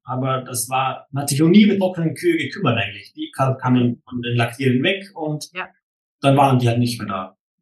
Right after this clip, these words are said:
Speaker 1: Dann hat sie
Speaker 2: Ja.
Speaker 1: ja gar nicht beachtet, aber
Speaker 2: Bei einem Urlaub, ne?
Speaker 1: Genau. Aber
Speaker 2: Ja.
Speaker 1: durch das Training,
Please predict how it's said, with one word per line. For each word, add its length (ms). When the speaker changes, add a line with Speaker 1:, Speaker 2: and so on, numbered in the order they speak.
Speaker 1:
Dann 140
hat 100
sie 100
Speaker 2:
Ja. 100
Speaker 1:
ja 60
gar 180
nicht 240
beachtet, 480
aber 480
Speaker 2:
Bei 80
einem 160
Urlaub, 400
ne? 260
Speaker 1:
Genau. 560
Aber 320
Speaker 2:
Ja. 60
Speaker 1:
durch 120
das 160
Training, 640